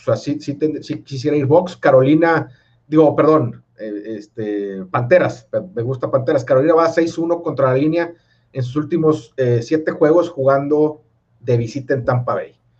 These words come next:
Eh, es una tendencia importante. Hay una tendencia importante en el over para ambos equipos que, que, que también me gusta. Eh,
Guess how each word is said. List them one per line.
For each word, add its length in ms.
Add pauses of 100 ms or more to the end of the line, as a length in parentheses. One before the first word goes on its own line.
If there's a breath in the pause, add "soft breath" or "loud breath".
(320)
Eh, 260
es 80
una 200
tendencia 380
importante. 540
Hay 100
una 140
tendencia 260
importante 340
en 60
el 120
over 480
para 180
ambos 200
equipos 460
que, 180
que, 200
que 200
también 320
me 100
gusta. 460 (1600)
Eh, 480